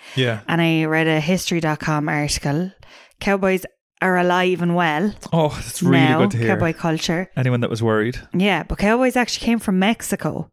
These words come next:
Speaker 1: Mm.
Speaker 2: And I feel like America kinda claims it a little bit.
Speaker 1: Yeah, they do.
Speaker 2: Thinks they own the fucking cowboy culture.
Speaker 1: Hundred percent, yeah.
Speaker 2: But when the, when the Spanish took over in Mexico, they built loads of ranches and everything for raising cattle and other livestock,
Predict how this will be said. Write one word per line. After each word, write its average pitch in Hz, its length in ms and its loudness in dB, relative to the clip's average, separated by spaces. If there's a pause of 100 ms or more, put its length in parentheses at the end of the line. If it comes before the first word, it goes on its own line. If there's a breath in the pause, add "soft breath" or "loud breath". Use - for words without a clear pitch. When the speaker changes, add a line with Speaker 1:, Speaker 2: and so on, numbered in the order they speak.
(300)
Speaker 1:
Mm. 185 320 -2
Speaker 2:
And - 40 0
I 180 100 2
feel 156 220 2
like 233 280 0 (140)
America 180 560 0
kinda 147 240 -4
claims 143 500 -2
it - 140 -10 (320)
a 165 40 -6
little - 200 -6
bit. - 240 -8
Speaker 1:
Yeah, 113 220 0
they 104 100 -4
do. 110 160 -2
Speaker 2:
Thinks 160 240 -4
they 143 220 -4
own 139 340 -4
the - 80 -8
fucking - 300 -10
cowboy 156 260 -8
culture. - 140 -4
Speaker 1:
Hundred 113 160 0
percent, 104 420 -6
yeah. - 260 -4 (200)
Speaker 2:
But 190 140 0
when 185 200 0
the, 170 380 0
when 180 140 0
the 165 40 -4
Spanish 208 540 0
took 185 200 -2
over 170 300 0
in 151 140 0
Mexico, 160 460 -2
they 147 100 -4
built 151 220 -4
loads 147 200 -4
of 143 60 -2
ranches 151 440 -2
and 147 80 -2
everything 147 400 -2 (760 loud breath)
for 175 180 -2
raising 151 400 0
cattle 170 380 -2
and 151 100 -2
other 143 200 0
livestock, 160 600 -2